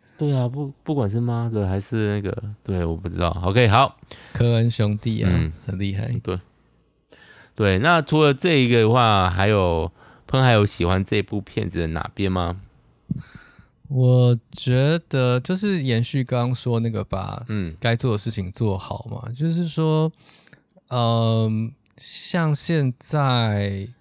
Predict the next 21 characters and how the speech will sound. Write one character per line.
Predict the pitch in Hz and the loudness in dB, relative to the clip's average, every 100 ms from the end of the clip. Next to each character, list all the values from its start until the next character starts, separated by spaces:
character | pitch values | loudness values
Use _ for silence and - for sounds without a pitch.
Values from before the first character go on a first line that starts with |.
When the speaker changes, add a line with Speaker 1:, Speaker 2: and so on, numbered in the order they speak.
| _ - | _ -10
Speaker 2:
特 | - 151 120 | -4 -2 -2
效 | - 117 | -2 -2
其 | - 98 | -2 -8
实 | - | -6
已 | 95 | -8
经 | 98 110 110 - | -6 -4 -4 -6
不 | - 120 | -4 -2
应 | 113 110 | -2 -2
该 | 117 110 | 0 0
作 | - 135 110 | 0 -2 -2
为 | 98 95 101 107 _ _ _ - | -2 -6 -8 -12 _ _ _ -6
卖 | 127 113 | 0 0
座 | 107 120 104 | 0 -2 -2
片 | - 117 95 | -2 -2 -2
的 | 98 | -4
保 | - - - - | -6 -8 -8 -8
证 | 117 104 | -6 -6
了， | 104 113 | -8 -8
就 | 147 | -4
是 | 160 151 | -2 0
说 | 160 | -2